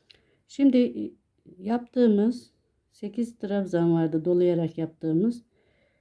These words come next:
Aynı şekilde şu üstten şu şekilde bakınca zincirimizin arka taraftaki katına tığımızı batırıyoruz. Şu şekilde çekiyoruz, birden çıkartıyoruz. Yine aynı şekilde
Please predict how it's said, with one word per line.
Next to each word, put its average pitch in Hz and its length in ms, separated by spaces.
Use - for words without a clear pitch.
Aynı 247 260
şekilde 180 400
şu 214 140
üstten 208 540
şu 214 140
şekilde 185 560
bakınca 202 600
zincirimizin 202 1000
arka 214 320
taraftaki 175 580
katına 190 460
tığımızı 202 460
batırıyoruz. 160 680
Şu - 80
şekilde 190 460
çekiyoruz, 233 720
birden 208 340
çıkartıyoruz. 165 880
Yine 226 200
aynı 247 240
şekilde 180 760